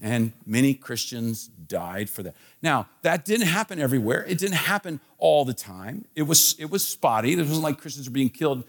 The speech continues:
thousands every day or anything like that. But what happened was, it was all up to the governor of the area as to how much he would enforce that. But at the minimum, Christians had to get out of town or be, you know, lay low or whatever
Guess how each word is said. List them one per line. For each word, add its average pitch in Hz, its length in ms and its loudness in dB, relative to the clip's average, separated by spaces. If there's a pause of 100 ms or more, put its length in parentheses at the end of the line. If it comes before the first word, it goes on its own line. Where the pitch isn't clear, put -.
thousands 131 400 2
every 117 160 2
day 123 180 -2
or 123 60 -2
anything 147 280 0
like 123 200 -2
that. 113 260 -4 (540)
But 170 100 4
what 175 140 6
happened 226 260 0
was, 180 160 -2 (340)
it 185 80 4
was 175 180 2
all 226 220 6
up 247 180 -2
to 190 120 -4
the 170 80 2
governor 180 540 2 (120)
of 147 140 -6
the 156 160 0
area 180 480 2
as 165 160 -4
to 147 80 -10
how 214 260 0
much 190 240 2
he 180 80 -10
would 160 160 0
enforce 226 440 2
that. 107 240 0 (200)
But 180 120 2
at 208 140 0
the 208 80 -2
minimum, 185 840 2 (120)
Christians 196 480 -2
had 185 300 -2
to 151 60 -4
get 160 260 -2
out 170 400 0
of - 220 -8
town 160 460 0
or 127 120 2
be, 147 300 2 (300)
you 139 300 0
know, 107 100 4
lay 156 280 6
low 151 200 2
or 135 200 0
whatever 123 500 2